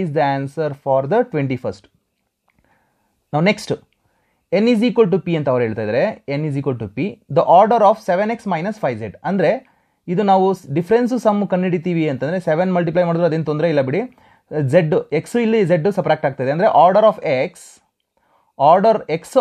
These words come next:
ಆರ್ಡರ್ ಏನಿದೆಯೋ, ಆರ್ಡರ್ ವೈದು ಕೂಡ ಸೇಮ್ ಇರಬೇಕು. ಆರ್ಡರ್ ಝೆಡ್ದು, ಸಾರಿ ಝೆಡ್ದು. ಆರ್ಡರ್ ಎಕ್ಸ್ ಏನಿದೆ, ಎಕ್ಸ್ ಬಂದ್ಬಿಟ್ಟು ಟೂ ಕ್ರಾಸ್ ಎನ್ ತಗೊಳ್ತೀವಿ.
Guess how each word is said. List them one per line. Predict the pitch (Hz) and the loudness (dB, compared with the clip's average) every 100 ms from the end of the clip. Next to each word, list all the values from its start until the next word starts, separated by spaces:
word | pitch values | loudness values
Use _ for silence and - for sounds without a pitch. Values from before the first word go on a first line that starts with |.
| - | 4
ಆರ್ಡರ್ | 190 214 226 | 6 6 2
ಏನಿದೆಯೋ, | 208 165 123 120 180 214 _ _ _ _ _ _ _ 135 | 0 -2 -4 -2 -2 -4 _ _ _ _ _ _ _ 4
ಆರ್ಡರ್ | 190 226 208 | 4 4 4
ವೈದು | 165 202 226 233 | 4 4 0 -4
ಕೂಡ | 208 233 - | -2 -2 -2
ಸೇಮ್ | 180 151 | -2 -2
ಇರಬೇಕು. | 120 107 107 _ _ _ 135 | -4 -8 -10 _ _ _ -4
ಆರ್ಡರ್ | 151 139 139 | -4 -4 -2
ಝೆಡ್ದು, | 147 123 - - | -2 -2 -8 -6
ಸಾರಿ | 131 127 | -4 -2
ಝೆಡ್ದು. | 135 123 110 - _ _ _ 151 | -2 -2 -8 -12 _ _ _ 4
ಆರ್ಡರ್ | 208 247 202 | 6 2 -2
ಎಕ್ಸ್ | 196 - 233 | -4 -4 -2
ಏನಿದೆ, | 214 175 170 170 170 - _ _ 180 | 0 2 2 2 -2 -14 _ _ -8
ಎಕ್ಸ್ | - 226 | -4 -4
ಬಂದ್ಬಿಟ್ಟು | 208 196 240 - | -2 -2 -4 -4
ಟೂ | 220 233 214 185 | -2 -2 -2 4
ಕ್ರಾಸ್ | 185 180 165 151 | 4 4 0 -6
ಎನ್ | 135 | -4
ತಗೊಳ್ತೀವಿ. | 120 110 110 123 | -4 -4 -6 -8